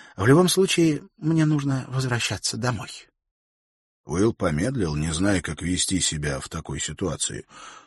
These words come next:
«Ну, что же, а, ладно», протянул он, но потом с запозданием предложил. «А не хочешь присоединиться к нам? Мы могли бы поужинать вместе».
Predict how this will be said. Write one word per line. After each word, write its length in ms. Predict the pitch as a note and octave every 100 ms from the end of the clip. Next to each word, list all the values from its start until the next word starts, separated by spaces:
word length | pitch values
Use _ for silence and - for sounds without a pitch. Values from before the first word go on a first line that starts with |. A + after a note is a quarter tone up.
| _ _
«Ну, 640 | D2 F2+ C3 G#2 D#2 C2 - _ _ _ _
что 240 | - A2
же, 240 | E2 D2+ - _ _ _ _ _
а, 240 | E2 D2 C#2 _
ладно», 520 | G#2 A#2 B2+ D#3 F#3+ - _ _ _
протянул 560 | A2 - F2+ F2 F2+
он, 180 | D#3+ C#3
но 100 | B2+
потом 400 | A#2 B2 D#3 C#3
с 40 | G2+
запозданием 840 | G#2 - F#2 E2+ G2 G2 F#2 E2
предложил. 640 | F2 F2 F#2 F2+ F2 D#2+ - _ _ _ _
«А 280 | - C3 D3
не 100 | E3+
хочешь 300 | F3 C#4+ A3
присоединиться 640 | A3 F3+ F#3 F#3 F3+ D3 C#3+
к 80 | C#3
нам? 340 | E3+ F#3 D#3 - _ _ _ -
Мы 260 | C3 D#3
могли 360 | D#3 D3 C#3+ D#3
бы 220 | D3 C3+ -
поужинать 580 | C#3 C3+ C3 B2+ C3+ -
вместе». 500 | G2+ E2+ - F2+